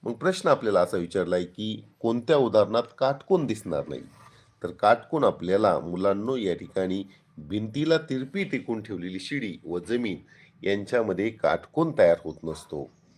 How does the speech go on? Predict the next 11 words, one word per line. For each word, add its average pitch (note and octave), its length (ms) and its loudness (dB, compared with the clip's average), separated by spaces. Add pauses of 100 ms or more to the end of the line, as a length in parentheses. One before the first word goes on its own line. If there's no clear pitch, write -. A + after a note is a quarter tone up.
(240)
आणि D#2+ 140 -8
म्हणून B2 320 2 (380)
या C#3 220 6
प्रश्नाचं, F#2+ 840 -2
दहाव्या F2 340 2
प्रश्नाचं F2 560 -6
योग्य D#2+ 320 -8
उत्तर G#2+ 420 0 (520)
पर्याय D#2+ 240 -2
नंबर F#2 400 0 (1040)
तीन B2+ 400 2